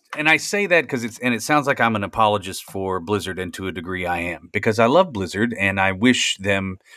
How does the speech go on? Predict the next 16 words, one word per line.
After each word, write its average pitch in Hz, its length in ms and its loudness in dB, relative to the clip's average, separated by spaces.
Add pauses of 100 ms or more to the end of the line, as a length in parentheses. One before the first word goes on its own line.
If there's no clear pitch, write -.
(100)
there 131 140 6
are 131 60 6
so 156 220 2
many 143 100 4
more 117 220 4
good 107 300 0
people, 107 340 0
I 90 80 -4
just 120 200 -4
have 104 200 -6
to - 80 -16
believe, 90 520 -4 (380)
working 117 480 2
at 92 160 -6
Blizzard 87 400 -12 (500)
than 113 480 2